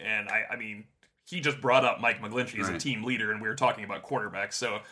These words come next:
Speaker 1: it's pretty clear they view Mike McGlinchey in that manner in the, on the offensive side of the ball.
Speaker 2: And we didn't talk about, you know, when we were talking about defensive leaders, Onualu, I think clearly he is, but we
Speaker 1: Yeah.
Speaker 2: never mentioned Drew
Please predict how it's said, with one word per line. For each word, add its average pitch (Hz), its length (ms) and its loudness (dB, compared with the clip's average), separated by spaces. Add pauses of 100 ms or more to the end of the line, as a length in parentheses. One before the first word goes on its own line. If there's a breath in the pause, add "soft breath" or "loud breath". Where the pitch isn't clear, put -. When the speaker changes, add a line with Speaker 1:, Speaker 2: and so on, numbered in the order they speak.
(300 loud breath)
Speaker 1:
it's - 100 -20
pretty 190 180 8
clear 160 200 10
they 135 120 10
view 139 180 8
Mike 123 160 6
McGlinchey 120 420 -2
in 117 60 -4
that 110 180 6
manner 113 320 6
in 101 80 0
the, 101 80 0
on 104 300 2
the 104 120 0
offensive 104 320 -2
side 107 200 0
of 95 60 -8
the 95 40 -16
ball. 95 320 -8
Speaker 2:
And 139 140 0
we 190 100 0
didn't 147 240 4
talk 139 300 6
about, 107 340 2
you 120 80 -6
know, 110 140 0
when 104 100 0
we 117 120 -2
were 110 40 -2
talking 110 240 2
about 98 260 -2
defensive 107 520 -6
leaders, 98 340 -6
Onualu, 92 640 0
I 92 100 -4
think 95 280 -8
clearly 107 500 -4
he 101 240 -2
is, 123 160 2
but 127 120 -4
we 143 80 6
Speaker 1:
Yeah. 151 40 6
Speaker 2:
never 170 240 6
mentioned 113 380 -2
Drew 101 260 -6